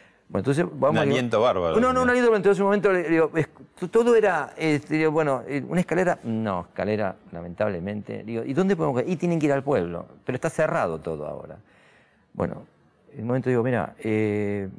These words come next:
Speaker 1: conseguimos as-, eh, a suplantar la escalera con unos, con unos cajones, qué sé yo, pero ojo que se van a matar". Acá ya la semana pasada se cayó un payaso que vino a hacer un infantil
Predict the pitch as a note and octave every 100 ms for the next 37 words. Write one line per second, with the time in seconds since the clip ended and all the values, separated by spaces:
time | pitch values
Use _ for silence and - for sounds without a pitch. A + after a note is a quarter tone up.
0 | - - - - _ - B2 - C3+ D#3+
1 | D#3+ C#3+ A2+ B2 - B2 A2 A#2 - A#2
2 | A#2 - C3+ C#3 C3+ F#3+ E3 C#3+ - C3
3 | D3 F3 E3 B2 B2+ D3+ C#3 - C#3 C#3+
4 | - B2 D3+ D#3+ D#3 C3+ B2 A#2 C3+ A#2
5 | B2+ B2+ C3+ C3+ A#2 A#2 A#2+ A2+ A2+ A#2+
6 | A2 - G#2+ G#2+ A2 A2 G#2 G2 G#2 A#2
7 | A#2 G#2 B2 B2 G#2 F2+ A2 G2+ F2+ G#2
8 | A#2+ - G#2+ F#2 G#2 G2+ G2 F2 F#2 G2
9 | F#2+ F2+ C3 C#3